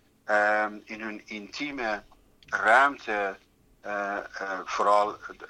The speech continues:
de partner naar, eh, de andere partner die ziek is geweest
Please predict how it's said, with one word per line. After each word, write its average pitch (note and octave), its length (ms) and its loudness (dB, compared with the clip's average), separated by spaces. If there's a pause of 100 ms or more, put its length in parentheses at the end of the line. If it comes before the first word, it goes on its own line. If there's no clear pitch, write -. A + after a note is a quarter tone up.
de - 100 -6
partner A#2 520 2
naar, G2 480 0
eh, F#2 300 -6 (340)
de - 60 -2
andere B2 300 0
partner G#2 420 2
die G2 160 -16
ziek - 280 -12
is - 160 -4
geweest A#2 500 -2